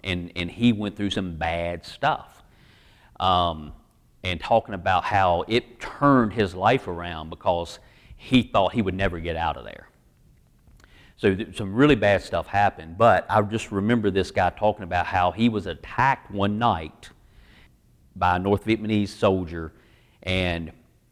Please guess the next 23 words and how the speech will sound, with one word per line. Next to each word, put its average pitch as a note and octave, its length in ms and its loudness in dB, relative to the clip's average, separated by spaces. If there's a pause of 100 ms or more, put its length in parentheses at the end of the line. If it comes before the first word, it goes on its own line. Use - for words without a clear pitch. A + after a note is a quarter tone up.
(440)
he A#2 280 2
said G2+ 540 0
the G2 80 2
guy G#2 240 2
was G#2 160 0
a F#2+ 40 0
lot F2+ 220 -2
smaller G#2+ 420 -2
than A2+ 180 -8
him, B2+ 400 -6 (500)
but G2 160 2
he G#2+ 100 -6
was G2 140 -2
amazed G2 680 2
at F2 120 -8
how D#2+ 120 -4
strong F2 520 -4
he D2 100 -12
was. - 540 -18 (380)
And F2+ 360 0
he B2 180 6
was, G#2+ 180 2 (140)
the, G2 120 -4